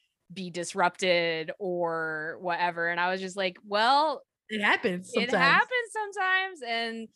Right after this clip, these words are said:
Speaker 1: Chicago played their game plan well, and, uh, I, I liked it. I did. I, I liked the, um, you know, y-, again, just sort of in, in what Chicago is trying to do,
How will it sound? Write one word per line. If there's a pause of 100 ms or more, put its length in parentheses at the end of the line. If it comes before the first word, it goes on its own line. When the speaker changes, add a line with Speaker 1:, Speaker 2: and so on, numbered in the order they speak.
(240)
Speaker 1:
Chicago
played
their
game
plan
well,
and, (380)
uh, (380)
I, (100)
I
liked
it.
I
did.
I,
I
liked
the, (120)
um, (720)
you
know,
y-,
again,
just
sort
of
in,
in
what
Chicago
is
trying
to
do,